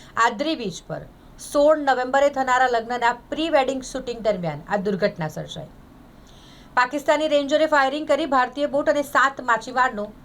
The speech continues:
અપહરણ કર્યું. હવે એક નજર ગુજરાત મિત્રની મુખ્ય હેડલાઇન્સ પર. ભરૂચ અને ગોધરાની બે હોસ્પિટલોને સ-, સસ્પેન્ડ કરવામાં આવી છે. સરકારે હોસ્પિટલો સામે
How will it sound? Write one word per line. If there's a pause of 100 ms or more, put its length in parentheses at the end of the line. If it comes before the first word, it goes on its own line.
અપહરણ
કર્યું.
હવે
એક
નજર
ગુજરાત
મિત્રની
મુખ્ય
હેડલાઇન્સ
પર.
ભરૂચ
અને
ગોધરાની
બે
હોસ્પિટલોને
સ-,
સસ્પેન્ડ
કરવામાં
આવી
છે.
સરકારે
હોસ્પિટલો
સામે